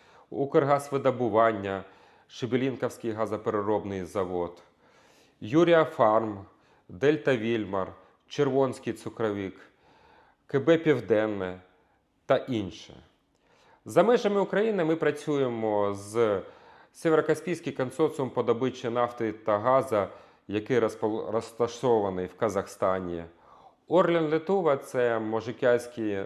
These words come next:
нафтопереробний завод, на якому ми впроваджували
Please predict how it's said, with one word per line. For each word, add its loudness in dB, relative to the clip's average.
нафтопереробний -2
завод, -4
на -6
якому -6
ми -6
впроваджували 0